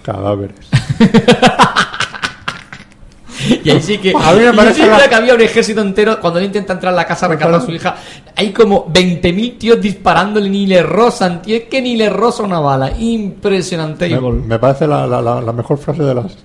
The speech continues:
Speaker 1: de la historia del cine. No eso de "siempre nos quedará París", ni nada, no, no, no, no. "Has dejado algo, cadáveres". Imagínate.
Speaker 2: Bueno, encantado. Hasta la semana que
Speaker 1: Vale,
Speaker 2: viene.
Speaker 1: igualmente.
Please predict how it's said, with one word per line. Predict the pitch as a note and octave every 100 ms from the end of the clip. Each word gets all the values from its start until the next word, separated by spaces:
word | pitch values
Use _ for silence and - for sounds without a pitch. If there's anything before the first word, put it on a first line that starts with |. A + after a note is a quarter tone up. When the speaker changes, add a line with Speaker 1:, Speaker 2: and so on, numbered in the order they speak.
| -
Speaker 1:
de | C3 B2
la | A#2
historia | B2+ B2+
del | A2+ G#2+
cine. | B2 A2 G#2+ - - - _ _ _ - - - - - - - - - - - - - -
No | D#3+ D#3 E3 D#3
eso | D#3 D#3 C#3 C#3
de | C3+ C3+ B2+
"siempre | D3 C#3
nos | C3+
quedará | C3 B2+ B2
París", | A#2 G#2+ A#2+ A#2+ A2
ni | A2
nada, | A2+ A2
no, | G#2+
no, | G2+ G2+
no, | F#2+ F#2+
no. | F#2+ F#2 - C3+ C3 - -
"Has | C#3+ C3+
dejado | B2+ C3 A2+ A#2
algo, | B2+ C3 B2 - -
cadáveres". | A#2 G2 A2 A2 F2+ F2 - - - - - - - _ - - - D3+ - - - - - - - - -
Imagínate. | A#2 - A2 A2+ F#2 G2+ - - - - - - _ - - - - - - - - - - -
Speaker 2:
Bueno, | C3+ C#3+ B2
encantado. | A#2 C3 B2+ C#3 A#2+ A2+
Hasta | B2 B2
la |
semana | C3+ C3+ C#3
que | A2+
Speaker 1:
Vale, | A2
Speaker 2:
viene. | A2
Speaker 1:
igualmente. | A2 B2+ A2+ G2+